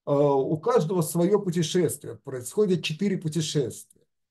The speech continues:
Все четыре, э, неприятные, но я хочу обратить внимание, что путешествия, они могут быть совершенно не похожи друг на друга.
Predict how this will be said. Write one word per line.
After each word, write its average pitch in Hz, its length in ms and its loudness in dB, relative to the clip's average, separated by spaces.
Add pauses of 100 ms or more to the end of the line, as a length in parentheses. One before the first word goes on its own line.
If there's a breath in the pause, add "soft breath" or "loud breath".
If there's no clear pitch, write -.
(720)
Все 226 300 -2
четыре, 190 1000 -2
э, 165 280 -2
неприятные, 160 1120 2
но 160 220 2
я 151 120 0
хочу 160 300 -4
обратить 160 320 -4
внимание, 208 380 0
что - 180 -8
путешествия, 160 840 0
они 151 500 0 (220 loud breath)
могут 160 380 4
быть 156 240 0
совершенно 156 520 0
не 160 140 2
похожи 156 460 0
друг 151 280 -4
на 160 120 4
друга. 156 460 0